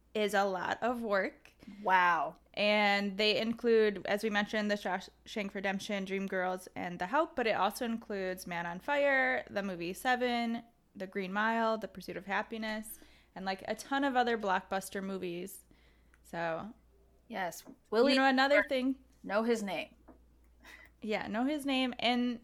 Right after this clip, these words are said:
Speaker 1: I think it also speaks to, like, broaden the kind of movies that you watch <laughs> and who those leads are.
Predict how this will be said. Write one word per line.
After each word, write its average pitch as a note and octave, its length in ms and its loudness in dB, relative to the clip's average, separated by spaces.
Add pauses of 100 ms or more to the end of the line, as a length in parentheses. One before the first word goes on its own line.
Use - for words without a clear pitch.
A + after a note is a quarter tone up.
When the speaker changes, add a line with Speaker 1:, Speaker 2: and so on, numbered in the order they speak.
(140)
Speaker 1:
I G#3+ 100 4
think C#4 420 -2 (200)
it A#3+ 160 4
also A3+ 260 0
speaks B3 360 -6
to, B3+ 80 -2
like, A#3 400 -4 (960)
broaden A3+ 760 0 (680)
the A3 100 -4
kind A3+ 240 -4
of A3+ 80 -2
movies A#3+ 260 -4
that B3 120 -4
you B3+ 120 -6
watch C#4 520 -8 (440)
<laughs> - 160 -6
and A#3+ 360 0 (400)
who B3 180 -2
those A#3 180 4
leads A#3 300 -2
are. D4 320 -2